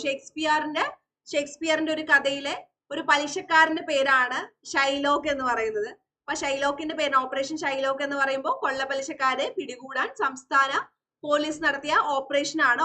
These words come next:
ഓപ്പറേഷൻ ഷൈലോക്ക് എന്ന് പറയുന്നത്, കേട്ടോ. അടുത്തത്, സ്വദേശ് സമ്മാൻ ദേശീയ പുരസ്കാരം നേടിയ കേരള സർക്കാർ സ്ഥാപനം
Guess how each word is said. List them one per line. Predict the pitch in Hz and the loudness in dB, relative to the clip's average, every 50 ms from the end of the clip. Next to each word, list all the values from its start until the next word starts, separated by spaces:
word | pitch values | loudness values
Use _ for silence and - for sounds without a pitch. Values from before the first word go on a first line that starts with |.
| 311 254 | 2 2
ഓപ്പറേഷൻ | 240 - 254 247 269 - 392 - - | 0 -4 -6 -6 -4 -4 -6 -4 -2
ഷൈലോക്ക് | 415 269 247 240 240 233 233 240 247 | -2 -2 -2 0 -2 -2 -2 -2 -6
എന്ന് | 233 220 214 208 | -6 -4 -4 -4
പറയുന്നത്, | 196 196 190 190 208 233 | -4 -4 -4 -4 -4 -4
കേട്ടോ. | 262 294 254 196 190 - _ _ _ _ _ _ _ _ _ _ _ _ _ _ _ _ _ _ _ _ _ _ _ _ _ _ _ _ _ _ - 240 | -2 -2 -2 -2 -2 -6 _ _ _ _ _ _ _ _ _ _ _ _ _ _ _ _ _ _ _ _ _ _ _ _ _ _ _ _ _ _ -2 0
അടുത്തത്, | 294 294 294 294 262 220 220 262 359 403 - _ _ _ _ _ - - | 0 0 -2 -4 -4 -2 -2 -4 -4 -6 -10 _ _ _ _ _ -6 0
സ്വദേശ് | 415 349 - 403 403 427 554 - - 466 | 2 2 4 4 2 2 2 0 0 0
സമ്മാൻ | 427 320 311 320 320 330 330 320 302 294 | 0 2 4 6 6 6 4 2 -2 -4
ദേശീയ | 294 302 - 349 349 - | -4 -4 -4 -6 -6 -6
പുരസ്കാരം | - 285 285 277 - 277 262 262 269 269 262 | -8 -8 -10 -6 -2 -2 0 0 -2 -4 -6
നേടിയ | 240 240 208 233 247 - 508 - - | -6 -6 -4 -2 -2 -2 -4 -2 -2
കേരള | 403 302 302 311 311 330 320 349 | 0 0 0 0 0 -2 -2 -2
സർക്കാർ | 302 285 - 294 294 294 - | -4 -2 -2 -2 -2 -2 -2
സ്ഥാപനം | - 294 294 302 302 302 330 330 320 | 0 2 4 4 2 2 -2 -2 -2